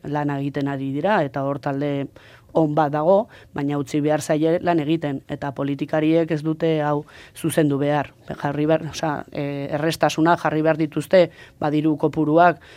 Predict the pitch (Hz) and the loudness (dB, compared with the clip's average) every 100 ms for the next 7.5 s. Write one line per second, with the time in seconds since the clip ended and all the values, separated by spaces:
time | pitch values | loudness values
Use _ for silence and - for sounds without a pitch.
0 | - - 151 143 143 143 139 135 156 - | -20 -8 -6 -4 -4 -4 -4 -4 -8 -16
1 | - - - - _ - 156 160 143 156 | -20 -20 -20 -20 _ -4 -2 -2 -2 2
2 | 214 311 370 - - - 160 151 143 143 | 4 4 2 -12 -18 -12 -6 -4 -4 -2
3 | 160 165 151 165 160 156 151 160 165 196 | 0 0 0 0 -2 -4 -6 -4 0 0
4 | 208 - 143 143 143 139 139 143 139 143 | 0 0 -2 -2 -4 -4 -6 -4 -4 -2
5 | 151 151 151 151 151 147 147 147 - 151 | 0 2 2 2 0 0 -2 -4 -4 -4
6 | 147 151 151 151 147 143 165 156 147 147 | -4 -8 -8 -6 -4 -4 0 0 0 -2
7 | - 139 156 160 185 | -4 -2 2 2 0